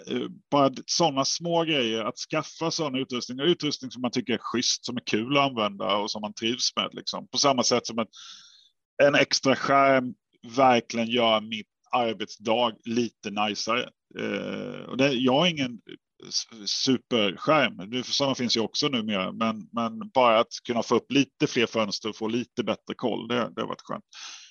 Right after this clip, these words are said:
Men du, tiden rinner. Det, jag trodde inte vi skulle kunna prata om julklappar och, eh, P M tre i trettio minuter, men, eh, nu, nu har vi gjort det.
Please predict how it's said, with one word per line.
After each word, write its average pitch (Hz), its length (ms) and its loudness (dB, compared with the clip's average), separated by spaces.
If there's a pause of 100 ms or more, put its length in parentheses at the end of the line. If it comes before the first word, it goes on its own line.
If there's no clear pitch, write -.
Men 165 100 4
du, 190 160 6 (140)
tiden 175 460 6
rinner. 156 420 4 (160)
Det, 151 220 4
jag 147 320 0 (360)
trodde 160 200 -4
inte 175 400 0
vi 190 140 4
skulle 139 480 2
kunna 131 200 -4
prata 131 280 0
om 123 60 0
julklappar 120 680 0
och, 113 260 -2
eh, 110 120 -2
P 117 160 -2
M 113 120 -2
tre 139 340 2
i 120 120 2
trettio 123 300 -6
minuter, 117 320 -4
men, 123 240 2
eh, 120 240 2
nu, 120 180 -10 (100)
nu 120 80 -6
har 120 120 -2
vi 151 80 -4
gjort - 220 -10
det. 107 100 -8